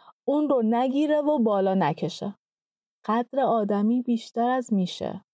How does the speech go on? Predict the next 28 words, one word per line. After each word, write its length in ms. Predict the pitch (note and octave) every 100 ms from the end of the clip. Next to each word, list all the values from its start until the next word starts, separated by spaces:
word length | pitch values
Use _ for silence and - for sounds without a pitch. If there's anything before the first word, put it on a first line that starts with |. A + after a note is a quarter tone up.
| _ _ _ _ _ _ -
انجام 720 | G#3 G#3+ G#3 A#3 A3+ G3 F3+
کار 520 | F#3 - G3 G3 G3
نیکو 680 | G3 G3+ G3+ - C#4+ D4+ E4+ F4 _ -
توی 100 | A#3
روز 300 | A3+ A3 A3+
سبت 520 | A#3 A3+ - E4 -
مجازه.» 580 | A3 F3 - G3 - G#3+ _ _ _ _ _ -
بعد 160 | G3+
از 140 | A#3+ B3+
این 120 | B3+
حرف 240 | B3+ B3+
به 80 | -
اون 160 | F#3 G3+
مرد 300 | G#3 G#3 G3
میگه: 380 | F3+ G3 A3 B3 _ _ _ _
«دستتو 380 | G#3 A3+ A3 G#3+
جلو 280 | G3 F3 E3+
بیار.» 320 | F3+ F#3 F#3+ - _ _ _ _ _ _ -
اون 100 | A3+
دستشو 400 | G#3 G#3 G3 F#3
جلو 300 | F3+ F3+ F#3
میاره 500 | A#3 C#4 C#4+ D4+ D4+ _
و 120 | F#3+ F#3+
مثل 720 | F#3+ G#3+ A3 - F3 F3 E3 G#3+
دست 320 | B3+ - D4+
دیگه‌اش 680 | C4 B3 A#3+ A#3 A3+ A3+ - _
سالم 520 | - - F#3 E3+ - -
می‌شه. 400 | G3 - G#3+